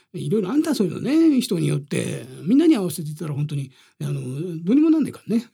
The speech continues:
<laughs> やっぱり誰かが決めてくんないと。ねえ、本当に大変でございますよ。まあ、なんとかね、えー、あと、あー、ゴールデンウィーク終わって、えー、生活もね、日常に戻ってね、あの、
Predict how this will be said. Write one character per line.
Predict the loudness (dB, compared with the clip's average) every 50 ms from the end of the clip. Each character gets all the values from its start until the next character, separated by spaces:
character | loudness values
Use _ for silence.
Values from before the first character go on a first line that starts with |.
| -12
<laughs> | -8 -2 0
や | 0
っ | 2
ぱ | 4 2 2
り | 2 2 -2 -2 -8 -16 -20 -8 _
誰 | 0 0 0
か | 0 -4
が | -8 -8
決 | -4 -4
め | -2 0
て | 0
く | 0 0
ん | 0
な | -2 -4
い | -4
と。 | -8 -10 -16 _ _ _ _ _ _ _ _ _ _ _ _ _ _ _ _
ね | -8 -6 -6 -6 -6 -8 -8 -12
え、 | -14
本 | -14 -16 -16
当 | -16
に | -14
大 | -10 -4 -2
変 | -2
で | 0
ご | 0 -2
ざ | 0
い | 0
ま | 0 2
す | 2 0
よ。 | -2 -2 -2 -8 _
ま | -2 0 2
あ、 | 4
な | 4 4
ん | 4 4
と | 4 2
か | 0 2
ね、 | 2 0 0 -4 _ _
え | -4 -2 0 0 0 0
ー、 | 0
あ |
と、 | -2 -2 -4 -4 -4
あ | -6 -6 -6 -6 -6 -6 -6
ー、 | -4
ゴ | -4 -4
ー | -4
ル | -4
デ | -6
ン | -4
ウ | -4
ィ | -6 -6
ー |
ク | -6 -4
終 | -6 -6
わ | -6 -4
っ |
て、 | -6 -6 -6 -6 _ -20 -20 -20 -12 _
え | -4 -2 -2 0 0 -2 -2 -4 -6 -6 -8 -8 -6 -6 -6 -6
ー、 | -6
生 | -6 -6 -4
活 | -4 -6 -6 -6 -6 -6 -6 -4
も | -4 -4 -2
ね、 | -2 0
日 | 0 -2 -2 -4 -6
常 | -4 -2
に | -2 0
戻 | 0 0 0 -2 -4
っ |
て | -4 -8 -8 -6
ね、 | -6 -4 -4 -4 -6 -8 -10 -10
あ | -10 -10
の、 | -8 -8 -10